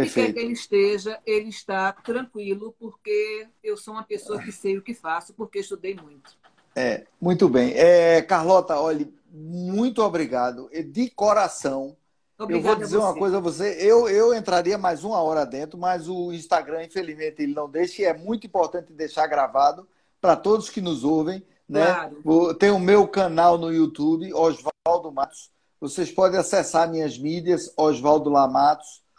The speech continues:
Speaker 1: é, arroba Osvaldo Lamatos no Instagram, Facebook, LinkedIn. E essa, esse, é, essa live, ela está lá gravada, como outras lives que vocês terão acesso. Pessoal, muito obrigado. Carlota, do fundo do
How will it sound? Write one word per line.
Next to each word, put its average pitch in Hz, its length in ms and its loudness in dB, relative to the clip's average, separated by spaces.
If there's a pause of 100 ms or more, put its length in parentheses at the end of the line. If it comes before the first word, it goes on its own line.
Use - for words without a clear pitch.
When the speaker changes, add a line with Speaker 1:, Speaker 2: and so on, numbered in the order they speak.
(380)
Speaker 1:
é, 135 360 2
arroba 151 320 2
Osvaldo 147 300 -2
Lamatos 143 420 0
no 143 60 -10
Instagram, 143 500 -4
Facebook, 143 640 -2
LinkedIn. 147 680 0 (400)
E 170 360 2
essa, 185 640 6
esse, 160 1000 -2 (300)
é, 120 1120 0 (120)
essa 135 420 2
live, 143 680 4 (300)
ela 143 220 0
está 151 300 0
lá 147 280 2
gravada, 151 500 -2
como 180 260 -8
outras 180 360 -2
lives 156 300 -2
que - 80 -18
vocês 165 300 -10
terão 156 200 -10
acesso. - 480 -10 (360)
Pessoal, 185 320 4
muito 208 320 0
obrigado. 170 460 4
Carlota, 180 540 2
do 175 140 -6
fundo 220 340 -10
do 196 80 -8